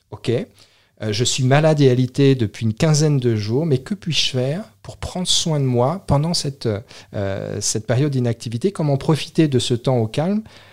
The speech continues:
alors que d'habitude, bah, mes journées sont très actives ? Ok, mon activité est très fortement réduite par la crise.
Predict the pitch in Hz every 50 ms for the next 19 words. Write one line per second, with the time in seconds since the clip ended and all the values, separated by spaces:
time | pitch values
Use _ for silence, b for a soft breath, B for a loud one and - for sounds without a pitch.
0 | b b - 120 117 120 127 139 156 143 - - - - 127 120 120 117 110 107
1 | 98 104 104 - - - 190 175 139 104 90 98 104 104 104 107 101 120 147 151
2 | - 135 117 - - 127 120 120 104 - - 110 - 139 - - - 233 254 -
3 | _ _ _ _ - 123 123 139 151 160 165 - - - 151 131 135 123 117 -
4 | 113 107 123 175 202 _ _ _ _ _ - 123 123 - - - 196 185 - -
5 | 170 - - - 165 147 139 135 117 123 117 110 120 131 131 - - 104 104 98
6 | 92 - - - 107 123 170 196 -